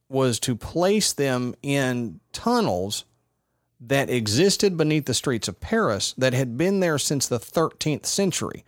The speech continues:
And these were from when the limestone quarries were down there, when limestone was being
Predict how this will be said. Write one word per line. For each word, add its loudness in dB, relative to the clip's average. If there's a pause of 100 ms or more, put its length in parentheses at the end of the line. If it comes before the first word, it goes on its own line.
(680)
And 2
these 2
were 2
from 0
when 0
the 2
limestone 0
quarries 0
were -2
down 0
there, -2
when -2
limestone 0
was 0
being 0